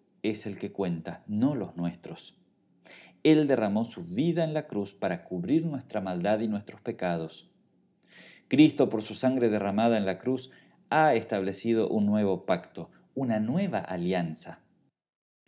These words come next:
No somos aceptables a Dios por medio de la primera alianza, sino por la segunda, basada en la sangre de Cristo,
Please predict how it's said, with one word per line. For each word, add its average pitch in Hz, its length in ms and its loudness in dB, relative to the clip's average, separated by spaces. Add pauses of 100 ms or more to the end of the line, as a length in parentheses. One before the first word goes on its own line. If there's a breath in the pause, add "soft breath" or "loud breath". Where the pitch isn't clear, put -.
(160 soft breath)
No 170 80 -2
somos 190 320 2
aceptables 117 840 2 (340)
a 98 140 0
Dios 104 400 2
por 95 200 -6
medio 104 280 2
de 98 60 2
la 95 140 -2
primera 92 360 0
alianza, 85 520 -4
sino 101 320 -2
por 107 120 -2
la 95 100 -4
segunda, 87 580 -4 (300)
basada 127 380 4
en 131 60 4
la 110 80 4
sangre 117 340 2
de 92 160 0
Cristo, - 500 -4